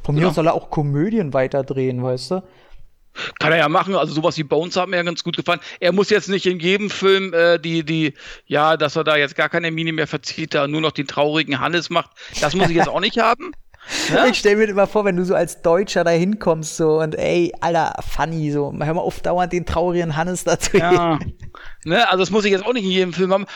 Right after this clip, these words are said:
Speaker 2: aber ich finde, so gerade mit sechzig, da kannst du doch locker sowas machen wie, wie Deathwish oder sowas.
Speaker 1: Na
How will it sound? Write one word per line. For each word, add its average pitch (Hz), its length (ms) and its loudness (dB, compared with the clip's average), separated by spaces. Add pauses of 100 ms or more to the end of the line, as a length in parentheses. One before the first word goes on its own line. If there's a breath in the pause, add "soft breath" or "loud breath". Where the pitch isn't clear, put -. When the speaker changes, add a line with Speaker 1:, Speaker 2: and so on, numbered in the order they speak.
Speaker 2:
aber 180 160 2
ich 165 60 -2
finde, 196 200 2
so 160 120 -2
gerade 190 200 0
mit 254 140 -8
sechzig, 165 400 -4
da 165 100 -2
kannst 170 280 -4
du 170 40 -18
doch 156 160 -2 (280)
locker 160 360 -2
sowas 180 360 -2
machen 185 260 -6
wie, 160 180 -4
wie 139 120 -6
Deathwish 127 480 -4
oder 107 180 -4
sowas. 92 340 -6
Speaker 1:
Na 160 120 -4